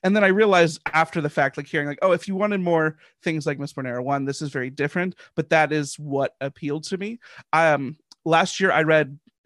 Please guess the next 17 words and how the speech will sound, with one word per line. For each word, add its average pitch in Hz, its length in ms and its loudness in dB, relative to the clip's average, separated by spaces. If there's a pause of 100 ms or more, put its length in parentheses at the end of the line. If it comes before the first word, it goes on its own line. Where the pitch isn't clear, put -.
you 147 120 -6
know, 135 120 -2
all, 151 400 2
all 156 140 4
three 156 280 -6
of 147 120 -4
the 143 260 -2
Mistborn 151 320 -8
Era 147 120 -4
two 156 140 -10
books 143 220 -12
that - 80 -12
we 143 80 -10
have. 139 200 -6 (300)
And 151 160 -2
then 156 120 -2
I, 139 420 -2